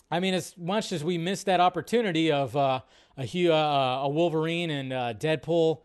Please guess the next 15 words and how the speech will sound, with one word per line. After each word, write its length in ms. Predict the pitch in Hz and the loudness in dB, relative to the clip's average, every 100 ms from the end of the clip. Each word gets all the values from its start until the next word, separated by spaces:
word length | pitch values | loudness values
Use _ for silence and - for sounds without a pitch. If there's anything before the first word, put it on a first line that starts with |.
| - | -12
interaction 760 | 160 147 185 214 - 226 220 202 - | -6 0 0 0 -2 -2 -2 -8 -4
movie 560 | 160 220 226 233 220 - | 0 0 0 -4 -6 -6
or 100 | 147 | 0
whatever, 500 | 160 196 240 262 - _ _ _ _ | 4 4 4 2 -2 _ _ _ _
and 100 | 143 | -6
we 100 | 151 | 0
all 180 | 165 165 | 2 4
know 180 | 175 170 | 2 0
that 140 | 156 | 0
Ryan 260 | 156 170 160 | 0 0 0
Reynolds 340 | 202 214 190 | 0 0 -2
was 180 | 151 110 | -6 -6
really 220 | 151 151 | -4 -2
wanting 320 | 143 214 262 | 0 2 2
that, 320 | 262 269 254 | 0 0 -2